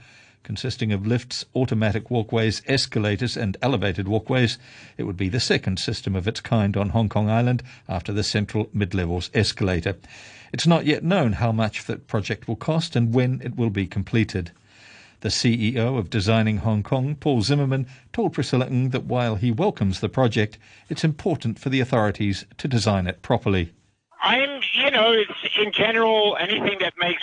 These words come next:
Speaker 2: walking easier in the city, I welcome a lot. Um, and, and this is one of those projects that makes walking easier, so in that sense, I welcome it. You know, the Braemar Hill crowd is a very private car-oriented,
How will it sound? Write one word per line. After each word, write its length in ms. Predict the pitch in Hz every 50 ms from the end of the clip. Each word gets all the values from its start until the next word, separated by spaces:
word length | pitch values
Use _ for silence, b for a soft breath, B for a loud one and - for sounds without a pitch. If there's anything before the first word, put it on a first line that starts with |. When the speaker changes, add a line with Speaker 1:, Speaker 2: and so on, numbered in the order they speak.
| -
Speaker 2:
walking 380 | - 180 180 190 185 - - 170
easier 500 | 147 147 160 170 175 160 175 175 170 156
in 100 | 156 147 139
the 80 | 127 123 - -
city, 440 | - 175 170 170 170 165 165 165 160 - -
I 180 | 135 131 131
welcome 440 | 127 123 139 139 139 135 - 139 123 - - -
a 40 | 104
lot. 380 | 107 110 110 101 87 80 - - _ -
Um, 460 | - 120 120 120 117 107 107 113 110 - _ _ b b b - -
and, 280 | 131 127 127 135 139 -
and 220 | 139 135 131 127 110
this 180 | 147 170 160 160
is 380 | 170 143 127 117 - - - B B B B -
one 180 | 151 165 180
of 80 | 180 151
those 220 | 143 143 135 123
projects 440 | - - 151 156 151 143 156 135 -
that 80 | 139 131
makes 200 | 131 131 117 104
walking 320 | 95 139 139 - - 131
easier, 440 | 110 127 151 156 - 151 139 131 117
so 180 | - 135 127 127
in 80 | 120
that 180 | 120 139 139 -
sense, 220 | - 139 123 117
I 140 | - 117 110
welcome 460 | 110 107 117 139 156 - - 135 110
it. 180 | 107 104 107 - _ -
You 120 | 127 143
know, 100 | 135 123
the 80 | 113 120
Braemar 460 | - _ - 127 127 123 123 123 120
Hill 220 | - 131 135 135 131
crowd 320 | - - 120 110 113 110
is 120 | 110 -
a 100 | 117 110
very 300 | - 131 120 120 117 110
private 440 | - - - 131 123 120 110 117 -
car-oriented, 1040 | - 127 139 131 127 127 123 117 92 113 113 113 113 113 117 120 117 - - 120 -